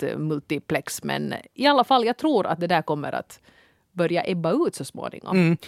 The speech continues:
Speaker 2: No, här, det finns liksom, det finns flera saker och, och flera problem med det här.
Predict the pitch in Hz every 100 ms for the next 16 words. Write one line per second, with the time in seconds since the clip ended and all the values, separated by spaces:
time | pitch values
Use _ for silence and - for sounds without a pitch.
0 | - - 196 214 202 175 196 165 185 202
1 | 214 208 202 196 180 170 123 202 - 202
2 | 185 - _ - 208 135 139 139 127 120
3 | 139 - 156 175 151 117 - 147 135 143
4 | 120 120 131 127